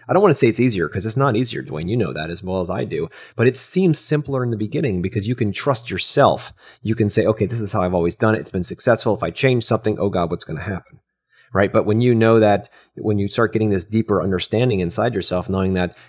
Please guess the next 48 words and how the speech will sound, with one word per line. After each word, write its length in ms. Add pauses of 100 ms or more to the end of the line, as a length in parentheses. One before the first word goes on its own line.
you 80
know, 100
there 140
are 60
many 240
other 220
people 340
that 180
can 140
do 180
what 140
I 120
do 240
much 300
better, 360 (640)
and 100
that 80
was 160
a 40
huge 260
awakening 440
for 140
me 120
when 120
I 40
started 280
hiring 320
people 260
and 120
find 200
people 240
that 120
I'm 100
like, 160
"Oh 80
my 140
God, 240
things 160
I 60
used 180
to 60
struggle 360
with, 160
these 160
guys 200
eat 120
for 100
breakfast. 460